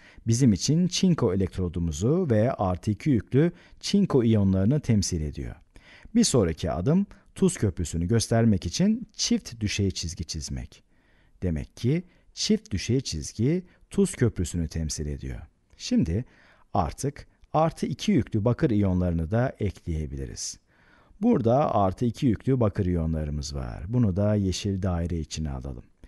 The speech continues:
Evet, artı iki yüklü bakır iyonları. Yazacağımız şey bakır artı iki. Bir sonraki adım faz sınırını temsil etmesi için tekrar tek bir düşey çizgi çizmek. Bunun nedeni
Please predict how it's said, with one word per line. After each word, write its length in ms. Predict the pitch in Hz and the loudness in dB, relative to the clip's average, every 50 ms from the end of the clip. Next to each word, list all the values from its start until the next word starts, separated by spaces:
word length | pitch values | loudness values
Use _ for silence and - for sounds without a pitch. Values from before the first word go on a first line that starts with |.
| _ _ _ _ _ _ - | _ _ _ _ _ _ 0
Evet, 340 | - 147 95 - - - - | 2 2 2 2 -2 -6 -6
artı 400 | - 110 107 107 95 95 - 139 | -4 0 0 0 0 -2 -2 -4
iki 220 | - 110 - - 143 | -4 -4 -2 0 0
yüklü 320 | 113 92 - - 104 117 | 0 0 0 -2 0 0
bakır 260 | 113 107 - - 110 | 2 0 0 0 0
iyonları. 460 | 95 90 85 73 71 71 69 67 67 80 | 0 0 0 -2 -4 -4 -6 -6 -4 -4
Yazacağımız 600 | 95 98 95 98 92 92 90 87 80 76 71 - | -2 -2 -2 -2 -2 0 -2 -2 -2 -4 -4 -6
şey 580 | - - 101 101 107 123 139 151 160 143 117 | -6 -4 -2 0 0 0 0 0 -2 -2 -2
bakır 320 | 95 82 - - - 131 139 | -2 -2 -2 -4 -4 -2 0
artı 380 | 123 92 82 78 - - 147 | 0 0 -2 -2 -4 -2 -2
iki. 320 | 139 107 - - - - - _ _ _ _ _ _ _ - - - - - - | -2 -2 -2 -6 -12 -14 -14 _ _ _ _ _ _ _ -20 -20 -20 -18 -4 0
Bir 100 | 156 165 | 2 2
sonraki 500 | - - 110 87 78 73 73 - - 69 | 2 2 0 0 0 -2 -4 -4 -6 -6
adım 400 | 64 67 87 113 147 165 175 165 - - _ _ _ | -4 -2 -2 0 0 0 0 -2 -6 -10 _ _ _
faz 320 | - - - - 156 143 - | -20 -4 2 2 4 4 2
sınırını 540 | - - 95 87 82 80 82 101 131 156 147 | 0 -2 -2 0 0 0 0 0 0 0 0
temsil 380 | - 110 95 95 - - 117 | 0 0 0 0 0 0 0
etmesi 440 | 101 - - 80 76 71 - 78 69 | -2 -2 -2 -4 -6 -6 -6 -8 -8
için 360 | 67 - - 127 143 156 160 | -8 -6 -4 -2 -2 -2 -2
tekrar 560 | - - - 190 185 - - 113 110 127 151 | -4 -2 -2 -2 -2 -2 -2 0 0 0 -2
tek 400 | 147 - - - 196 185 - - | -4 -6 -4 -4 -4 -4 -4 -2
bir 240 | 117 127 151 151 123 | -2 -2 0 0 -2
düşey 340 | 110 104 - - 123 143 151 | -4 -4 -2 -2 0 0 -2
çizgi 340 | - - 113 101 98 95 90 | -2 -2 -2 -2 -2 -2 -4
çizmek. 600 | - - 73 67 71 65 57 - - - - _ _ _ _ _ - - - - - - 123 | -6 -8 -10 -8 -8 -8 -10 -10 -14 -20 -20 _ _ _ _ _ -20 -20 -20 -20 -8 -2 2
Bunun 300 | 135 151 160 143 113 98 | 4 4 6 6 4 4
nedeni 600 | 90 82 - 76 87 110 139 165 180 185 180 | 2 0 -2 -2 -2 0 0 0 0 -2 -2